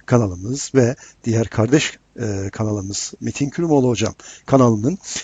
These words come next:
bir gazetede haber olması, e, hasebiyle bu gazete haberini de sizlerin nazarına sunacağım arkadaşlar. Bunu da sizlerle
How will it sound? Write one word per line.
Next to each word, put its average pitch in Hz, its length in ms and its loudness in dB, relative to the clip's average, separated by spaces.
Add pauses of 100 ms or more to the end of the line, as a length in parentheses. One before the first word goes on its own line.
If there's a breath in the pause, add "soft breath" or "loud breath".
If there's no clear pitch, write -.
(160)
bir 147 200 4
gazetede 123 640 4 (260 loud breath)
haber 135 500 6 (220)
olması, 107 580 0 (180)
e, - 20 -8 (260)
hasebiyle 113 640 -2 (440 loud breath)
bu 185 260 2
gazete 135 340 6
haberini 104 460 2
de 170 220 0 (260 soft breath)
sizlerin 180 760 -2
nazarına 117 640 -2
sunacağım 90 480 -2
arkadaşlar. 101 560 -8 (100)
Bunu 135 180 0
da 135 180 0 (320 loud breath)
sizlerle 113 600 -2